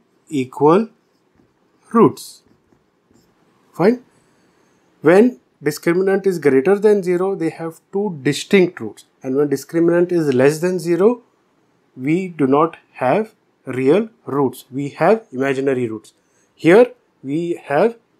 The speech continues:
two equal roots. So D is equal to zero. What is D? B square minus four A C. So B square minus four A C equal to zero. B is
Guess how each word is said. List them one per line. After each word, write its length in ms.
two 100
equal 300
roots. 320
So 80
D 200
is 120
equal 320
to 120
zero. 380
What 180
is 120
D? 340
B 160
square 480
minus 400
four 320
A 100
C. 360
So 120
B 240
square 320
minus 280
four 200
A 80
C 240
equal 360
to 180
zero. 360
B 240
is 240